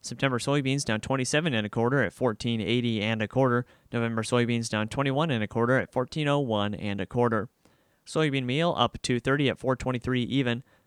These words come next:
Soybean oil down three thirty-five at sixty-five fifty-five. Chicago wheat down fourteen even at seven ninety-five even.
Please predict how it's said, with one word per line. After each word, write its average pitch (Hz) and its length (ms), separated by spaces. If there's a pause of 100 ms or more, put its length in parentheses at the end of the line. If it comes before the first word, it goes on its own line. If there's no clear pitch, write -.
(100)
Soybean 120 440
oil 127 260
down 110 260
three 143 220
thirty-five 131 640
at 110 100
sixty-five 107 760
fifty-five. 110 680 (320)
Chicago 135 500
wheat 131 240
down 117 220
fourteen 135 480
even 139 320
at 131 120
seven 123 280
ninety-five 120 640
even. 123 360